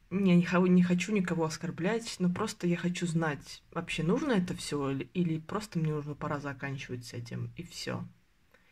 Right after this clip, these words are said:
Я сейчас продолжу, как я сказала, проходить Лару Крофт,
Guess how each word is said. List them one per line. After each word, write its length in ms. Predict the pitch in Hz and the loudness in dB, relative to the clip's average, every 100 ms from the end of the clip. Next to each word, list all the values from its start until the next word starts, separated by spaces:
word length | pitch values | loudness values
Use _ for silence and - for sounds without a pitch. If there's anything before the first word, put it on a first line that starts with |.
| _ _ - | _ _ -4
Я 100 | 190 | -2
сейчас 200 | 185 175 | 0 0
продолжу, 520 | 185 180 175 147 143 | 2 6 6 2 -4
как 240 | - - | -10 -10
я 80 | 160 | -8
сказала, 840 | 156 - 151 147 139 135 135 127 117 | -8 -6 -4 -4 -2 -2 -4 -6 -8
проходить 540 | - - 135 143 139 135 | -8 -6 -6 -6 -10 -8
Лару 220 | 139 - | -8 -8
Крофт, 380 | - 330 440 | -4 -2 -4